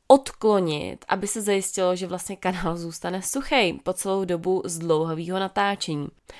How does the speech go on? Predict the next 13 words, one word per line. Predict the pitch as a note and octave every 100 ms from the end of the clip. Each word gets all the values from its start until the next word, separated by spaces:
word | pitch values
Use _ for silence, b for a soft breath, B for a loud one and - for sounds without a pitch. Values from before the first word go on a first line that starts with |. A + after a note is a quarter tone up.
| B B
No | G#3 -
a |
vlastně | G3+ F#3+ A#3
záběr, | G#3+ F3 E3 G3+ A#3
kdy | A3
T | G#3 G3 F#3+
tisíc | F#3+ - G3 G3+
jakoby | F3+ F3+ F3+ G3 G3
z | -
toho | G3 F3+
mostu | G3 G#3 - -
prorazí | F#3+ G3 F#3 F#3 F#3+
zábranu | F3+ F3 F3 F3 F3 F3